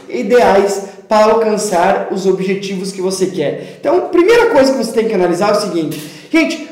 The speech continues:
por que que você não tá conseguindo lidar bem com o dinheiro? Por que que você não consegue, né, guardar dinheiro, não consegue ter resultados, você não consegue começar a criar a tua riqueza? Primeiro,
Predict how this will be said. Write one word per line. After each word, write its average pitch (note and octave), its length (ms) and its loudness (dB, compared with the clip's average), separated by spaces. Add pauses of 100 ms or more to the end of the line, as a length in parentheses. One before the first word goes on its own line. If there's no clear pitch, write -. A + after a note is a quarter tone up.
por D4+ 180 0
que F#4+ 160 4
que F#4+ 120 0
você A#3 880 2
não C#4+ 400 4
tá A#3+ 540 0
conseguindo A3+ 720 0
lidar G3 460 2
bem G3 160 6
com G3 180 -2
o F#3+ 60 0
dinheiro? E3+ 760 0
Por C4+ 140 0
que - 100 0
que F4 100 -4
você D4+ 300 -2
não C#4+ 180 4
consegue, A#3+ 1040 0
né, A3 200 -2
guardar G3+ 600 4
dinheiro, G3+ 320 4
não G3+ 120 4
consegue G3+ 360 0
ter G#3 140 0
resultados, G3 800 2 (200)
você - 200 -2
não C4 200 2
consegue A#3 840 0 (300)
começar B3 760 2
a C4 80 -2
criar A#3 680 0
a G#3 120 0
tua D#4 440 2
riqueza? - 800 0 (380)
Primeiro, D#4+ 680 4